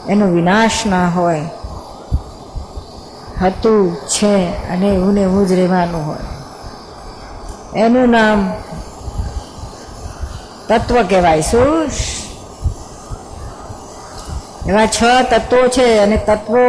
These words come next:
તત્વોનું ખાસિયત શું?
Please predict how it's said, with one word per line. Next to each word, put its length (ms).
તત્વોનું 960
ખાસિયત 480
શું? 500